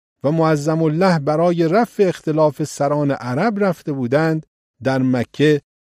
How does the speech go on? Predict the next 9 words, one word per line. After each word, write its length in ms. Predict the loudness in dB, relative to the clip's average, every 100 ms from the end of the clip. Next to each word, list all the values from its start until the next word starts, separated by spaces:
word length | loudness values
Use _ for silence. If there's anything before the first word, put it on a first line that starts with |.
| -2
در 160 | 0
هتل 360 | 2 -2 0 -2
ایشان 400 | 0 -2 0 2
را 140 | 2 2
دیدم. 320 | 0 -2 -6 _ _ _ _ _ _ _ _ _ _ _ _ _ _ -4
و 40 | -2
اتفاقاً 680 | 0 0 4 4 4 2 0 _ _ -6
شب 220 | 0 2 4
گذشته‌اش 800 | 2 4 2 0 0 2 0 -2